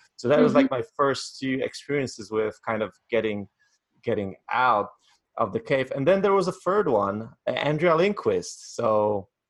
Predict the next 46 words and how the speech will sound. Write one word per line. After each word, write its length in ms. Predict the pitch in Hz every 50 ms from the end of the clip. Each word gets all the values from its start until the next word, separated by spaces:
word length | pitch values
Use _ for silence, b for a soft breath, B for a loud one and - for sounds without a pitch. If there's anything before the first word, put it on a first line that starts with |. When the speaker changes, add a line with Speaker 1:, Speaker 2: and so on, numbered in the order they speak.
| _ _
Speaker 1:
I 200 | - 95 101 107
had 340 | 95 95 113 110 113 117 117 -
Eric 300 | - 127 139 165 170 -
Clausen, 460 | - - 170 180 180 147 107 104 104 98
I 140 | 104 107
had 280 | 110 113 113 110 104 104
Jeff 260 | - 131 127 123 -
Newsom 340 | 127 131 151 151 - 113 107
that 100 | 101 107
I 40 | 104
follow, 280 | - - 120 127 131 131
and 100 | 127 120 123
then 160 | 135 139 139
Andrea 320 | - 143 151 151 156 139
Lindquist 540 | 131 139 165 170 _ _ - - 156 _ _
tweeted, 280 | 123 120 120 120 123 117 B B B B B B _ -
"I'm 240 | 131 143 151 151 127
going 300 | 123 127 120 110 117 117 117 - -
to 100 | - 117
Way 160 | 107 101 101
Up 120 | 101 101 _ _
North 280 | 139 175 - - - _ _
to 80 | - -
speak." 280 | - _ _ - - _ _ _ B B B
Speaker 2:
Mm-hmm. 220 | 220 202 226 254 262
Speaker 1:
That 140 | 117 127 135
was 120 | 139 127
the 100 | 120 127
very 280 | 110 107 127 131 127 120
first 340 | - - 127 120 120 113 - -
conference, 720 | - 120 120 117 113 - 113 107 101 95 - - - -
uh, 600 | - 98 101 101 104 101 101 98 98 98 98 - - - 98 98 104 107
Way 120 | 117 113
Up 100 | 104 101 -
North 200 | 117 110 107 -
conference 560 | - 127 131 139 - _ 98 98 92 - -
in 100 | 104 101
Europe 380 | 101 113 135 131 110 98 98 - -
that 60 | 101 -
Speaker 2:
Yeah. 100 | - 95 - _ _
Speaker 1:
got 180 | 104 101 101 -
sold 320 | - - - 110 107 104 107
out 240 | 107 107 104 104 104
within 280 | 104 - _ 120 110 104
a 40 | 104 110 151
week. 140 | 170 170